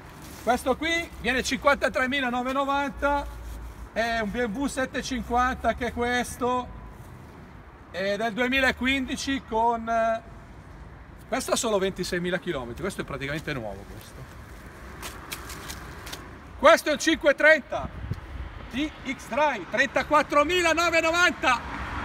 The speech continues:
a settantatremila chilometri del duemilaquattordici. Questo qui è un bel mezzo, questo qui è un bel mezzo, stai lontano. È quaranta diesel Gran Coupé,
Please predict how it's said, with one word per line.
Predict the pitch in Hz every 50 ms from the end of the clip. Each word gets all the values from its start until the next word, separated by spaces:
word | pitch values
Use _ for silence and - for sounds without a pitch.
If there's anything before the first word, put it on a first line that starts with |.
| - - - - - - - - - - - - - - - - - - - - - - - - - - - - - - - - - -
a | - 208 214
settantatremila | - - 247 - - 320 320 - 311 302 359 370 359 294 320 330 320 -
chilometri | - 285 285 302 330 330 320 302 - - 285
del | 262 277 269 226
duemilaquattordici. | 196 262 262 254 294 285 277 269 269 269 254 240 - - 302 359 381 359 254 - 208 202 - - 202 185 165 - - - - - - - - - - - - - - - - - - - - - - - - - - - - -
Questo | - 247 277 - - 262
qui | - 302 330
è | 330
un | 302
bel | 285 247 196
mezzo, | 175 180 180 151 - -
questo | 190 190 202 196 - 208
qui | 285 294
è |
un | 285
bel | 226 226 202
mezzo, | 196 240 254 254 - - 370
stai | - - 233 233
lontano. | 226 208 - - 202 226 233 240 247 247 247 254 254 247 - - - - - - - - - - -
È | - 294 -
quaranta | - 262 262 294 302 - - 269
diesel | 254 302 311 320 247 294 285 214
Gran | 180 247 294 311 285 - -
Coupé, | 294 285 - - 311 330 320 285